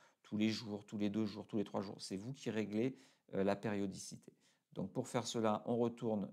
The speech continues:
dans les réglages d'Updraft Plus. Et là, on va aller sur Réglages. Je vais demander de faire une sauvegarde par jour et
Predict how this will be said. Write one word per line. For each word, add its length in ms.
dans 400
les 180
réglages 640
d'Updraft 580
Plus. 520
Et 280
là, 300
on 100
va 100
aller 160
sur 380
Réglages. 560
Je 180
vais 140
demander 640
de 100
faire 220
une 100
sauvegarde 640
par 240
jour 340
et 340